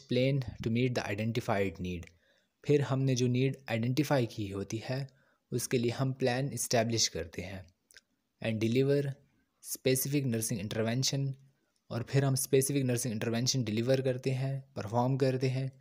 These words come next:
कि पेशेंट की जो नीड है वो फुलफिल हो जाए।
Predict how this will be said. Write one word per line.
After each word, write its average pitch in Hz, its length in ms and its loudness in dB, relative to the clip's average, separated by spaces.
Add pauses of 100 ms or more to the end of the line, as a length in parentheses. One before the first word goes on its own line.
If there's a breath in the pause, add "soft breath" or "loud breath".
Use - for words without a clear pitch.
(440 soft breath)
कि 117 80 -4
पेशेंट 127 420 2
की 127 60 0
जो 110 120 -2
नीड 123 280 0
है 135 160 -4
वो 123 140 0
फुलफिल 131 480 2
हो 85 180 -4
जाए। - 260 -8